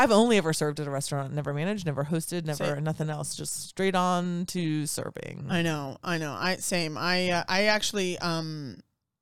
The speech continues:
Speaker 2: yeah, I lied on my resume to get serving jobs out
Speaker 1: Oh,
Speaker 2: here.
Speaker 1: yeah.
Speaker 2: Yeah.
Speaker 1: Oh, nice. Like,
Speaker 2: Yeah.
Speaker 1: you, you served for the first time in Los Angeles
Speaker 2: Yeah.
Speaker 1: at a B J's.
Speaker 2: Uh-huh.
Speaker 1: Wow.
Speaker 2: Yep. I, uh, I had done everything. I worked,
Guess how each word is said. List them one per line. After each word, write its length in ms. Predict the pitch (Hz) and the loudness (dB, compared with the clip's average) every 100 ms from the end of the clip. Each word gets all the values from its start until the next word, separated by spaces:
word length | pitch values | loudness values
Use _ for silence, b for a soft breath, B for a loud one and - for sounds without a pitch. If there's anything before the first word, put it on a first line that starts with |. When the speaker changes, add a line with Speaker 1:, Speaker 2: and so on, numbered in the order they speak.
| - 180 | -10 -2
Speaker 2:
yeah, 100 | 160 | 0
I 80 | |
lied 240 | 165 165 165 | 0 0 0
on 80 | 156 | -2
my 140 | 143 | -2
resume 400 | 147 - 147 110 | -2 -4 -6 -8
to 100 | - | -8
get 260 | 147 - - | -8 -8 -10
serving 340 | 127 101 104 | -10 -10 -10
jobs 380 | 90 76 - - B B B B B B B - | -10 -10 -12 -20 B B B B B B B -8
out 120 | - | -2
Speaker 1:
Oh, 80 | 185 | 0
Speaker 2:
here. 140 | 135 | 0
Speaker 1:
yeah. 180 | - - 147 | 0 -4 -6
Speaker 2:
Yeah. 200 | 175 156 | -4 0
Speaker 1:
Oh, 120 | 302 269 | 2 4
nice. 360 | 277 143 151 | 2 2 2
Like, 140 | 185 196 | 2 4
Speaker 2:
Yeah. 100 | 196 | 6
Speaker 1:
you, 40 | 185 208 | 6 4
you 40 | |
served 320 | 208 - 170 175 | 4 2 2 2
for 40 | |
the 60 | 180 | 0
first 220 | 165 160 | 0 2
time 120 | 160 156 | 0 2
in 100 | 156 | 2
Los 220 | 147 147 | 2 0
Angeles 440 | 139 165 226 233 | -2 -2 -2 -4
Speaker 2:
Yeah. 200 | 160 127 - | -6 -6 0
Speaker 1:
at 280 | 165 92 | 0 0
a 80 | 143 | -6
B 180 | 151 147 | -6 -6
J's. 320 | 139 69 147 | -6 -4 -2
Speaker 2:
Uh-huh. 360 | 180 180 170 196 | -2 0 -2 -2
Speaker 1:
Wow. 280 | 131 110 147 - | -4 -4 -6 -8
Speaker 2:
Yep. 180 | 180 202 - _ _ 180 | -4 -4 -8 _ _ 2
I, 220 | 175 165 | 4 4
uh, 380 | 160 160 156 151 B B B B | 4 2 0 -4 B B B B
I 80 | 180 | 0
had 220 | 202 208 - 196 180 | 2 0 -4 -12 0
done 280 | 190 180 - 180 | 2 2 -2 -2
everything. 540 | 170 170 156 147 147 | -2 -2 -4 -6 -2
I 80 | 151 | -2
worked, 500 | 170 165 160 - | 2 0 0 -2